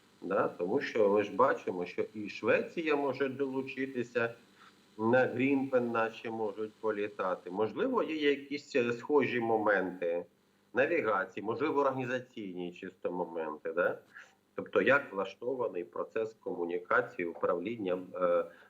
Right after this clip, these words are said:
польотами. Можливо, схожі якісь, м, м,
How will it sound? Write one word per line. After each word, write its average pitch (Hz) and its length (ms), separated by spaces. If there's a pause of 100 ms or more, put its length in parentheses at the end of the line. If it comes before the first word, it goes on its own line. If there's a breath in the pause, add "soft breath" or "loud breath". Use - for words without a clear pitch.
(120)
польотами. 92 540
Можливо, 135 760
схожі 127 500
якісь, 107 540 (300)
м, 98 240 (880)
м, 92 920